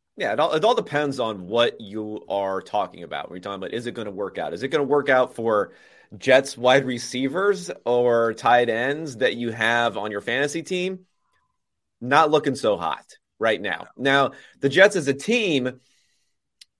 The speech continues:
you're not gonna have the ceiling with Zach Wilson playing this way. I mean, we were touting him saying, "Highest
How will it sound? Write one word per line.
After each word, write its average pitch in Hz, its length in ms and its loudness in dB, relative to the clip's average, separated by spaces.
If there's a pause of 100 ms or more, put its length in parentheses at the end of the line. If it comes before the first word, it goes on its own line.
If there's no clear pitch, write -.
(380)
you're 226 100 0
not 214 120 4
gonna 170 140 4
have 139 100 8
the 110 80 -4
ceiling 120 720 0
with 123 380 -4
Zach 117 260 4
Wilson 110 320 -4
playing 104 320 -4
this 98 180 -6
way. 101 360 0
I 110 100 0
mean, 113 160 -6
we 139 120 0
were 135 100 0
touting 147 420 4
him 139 140 -4
saying, 123 400 -4 (380)
"Highest 147 580 2